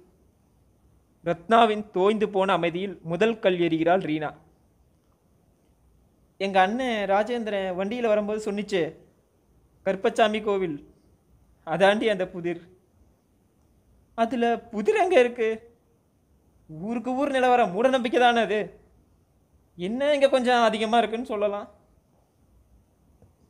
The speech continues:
"இந்த விஷயத்துல உங்க அண்ணன் ராஜேந்திரன் கருத்து தான் என் கருத்தும்." ரீனா பதட்டமின்றி பதில் கூறுகிறாள். "அப்படிங்களா?" என்று நக்கலாக ரத்னா ரீனாவை கிண்டல் அடிக்கிறாள்.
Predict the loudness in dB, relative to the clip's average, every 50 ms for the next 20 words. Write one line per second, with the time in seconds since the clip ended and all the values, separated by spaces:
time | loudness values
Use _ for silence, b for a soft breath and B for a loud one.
0 | _ _ -12 -8 0 0 0 0 0 -4 -4 -6 -2 0 4 6 8 6 6 4
1 | -2 -6 -10 -4 -2 -2 0 2 2 2 2 4 4 2 2 2 -2 -2 -2 -2
2 | -2 -2 -2 -4 -4 -6 -4 -4 -4 -2 0 0 0 0 -2 -4 -6 -6 -10 -14
3 | -14 -14 -20 _ _ _ _ _ _ _ _ _ _ _ _ _ _ _ _ _
4 | _ _ _ _ _ _ -6 -4 -2 0 2 2 2 4 2 0 -2 -2 2 4
5 | 4 4 4 2 2 -2 -2 -6 -6 -8 -8 -4 -2 0 0 0 -2 -2 -6 -6
6 | -4 -2 -2 -4 -4 -4 -8 _ _ _ _ _ _ _ _ _ _ _ _ _
7 | _ _ _ _ _ _ _ _ _ _ _ _ -4 -4 -4 -4 -2 -6 -4 -4
8 | 0 4 4 4 4 2 -4 -12 -20 _ _ _ _ _ _ _ _ _ _ _
9 | _ _ _ _ _ -12 -12 -12 -10 -8 -8 -6 -4 -4 -6 -4 -2 0 2 2
10 | 2 2 0 -2 -2 -4 -8 -10 -6 -6 -6 -6 -6 -4 -2 -2 0 0 0 0
11 | 0 0 0 -2 -4 -4 -6 -6 -4 -4 -4 -4 -4 -6 -10 -12 -12 -12 -14